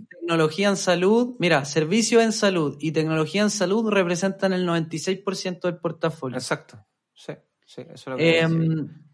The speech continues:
Speaker 1: entonces, Nico, resumen del resumen.
Speaker 2: Resumen del resumen. All Season se puede implementar en E T F, no hay problema, se puede.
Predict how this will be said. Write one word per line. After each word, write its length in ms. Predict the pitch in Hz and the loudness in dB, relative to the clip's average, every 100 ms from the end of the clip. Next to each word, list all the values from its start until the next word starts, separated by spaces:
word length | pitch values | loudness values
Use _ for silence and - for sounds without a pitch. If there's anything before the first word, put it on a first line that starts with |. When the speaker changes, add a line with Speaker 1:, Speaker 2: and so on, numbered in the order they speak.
| _ _ | _ _
Speaker 1:
entonces, 440 | 175 170 240 220 226 | -2 4 4 6 4
Nico, 240 | 240 226 | 4 6
resumen 440 | 214 202 247 247 233 | 6 4 4 4 4
del 140 | 233 | 4
resumen. 680 | 226 226 226 170 135 - - _ _ _ _ _ _ _ _ _ _ _ _ _ _ _ | 4 2 2 2 -2 -6 -16 _ _ _ _ _ _ _ _ _ _ _ _ _ _ _
Speaker 2:
Resumen 360 | 143 147 226 220 | -2 0 2 4
del 100 | 190 | 2
resumen. 500 | 180 - 135 107 113 | 2 2 2 2 2
All 160 | 214 208 | 0 2
Season 420 | - 202 - 190 | 0 -2 -2 -2
se 160 | - 147 | -4 -2
puede 320 | 156 156 156 | 2 2 0
implementar 800 | 135 - 135 123 117 143 147 - | -6 -6 -4 -4 0 2 2 0
en 100 | 117 113 | -6 -4
E 60 | |
T 180 | 113 175 | 0 0
F, 420 | 175 208 208 - | 0 -2 -6 -10
no 320 | 127 117 117 117 | -12 -6 -2 -2
hay 140 | 117 | -4
problema, 680 | - 117 123 170 180 190 - | -6 -6 -2 0 0 -2 -6
se 260 | - - 113 | -20 -12 -8
puede. 600 | 117 131 127 160 214 | -2 2 2 0 -6